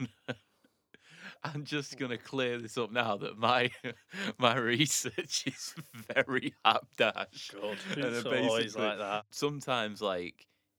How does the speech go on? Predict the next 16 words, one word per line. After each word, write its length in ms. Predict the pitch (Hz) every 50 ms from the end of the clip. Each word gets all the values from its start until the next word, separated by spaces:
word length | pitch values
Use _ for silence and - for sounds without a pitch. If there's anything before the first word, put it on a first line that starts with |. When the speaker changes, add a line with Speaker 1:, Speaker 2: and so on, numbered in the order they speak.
| _ _ _ _ _ _ _ _ _ _ _ _ - 110
Speaker 1:
the 160 | 107 104 107
internet 420 | 104 104 - - - 95 85 76
is 100 | 82 80
a 40 | 76
very 240 | 71 87 85 85 82
lucid 720 | 80 87 87 90 87 85 82 - - - 85 78 76 - _ _ -
thing, 320 | 78 71 60 64 73 - _ _ _ _ _ _ _ _ _ _ _ -
and 220 | 101 95 92 90
sometimes 400 | - - 107 - - 113 101 98
Speaker 2:
Okay. 80 | 110 107
Speaker 1:
you 40 | 107
just 120 | 104 -
need 220 | 110 104 101 98 -
to 120 | 104 95
reach 560 | 90 87 87 95 98 95 101 - - - -
in 340 | 98 90 87 87 85 82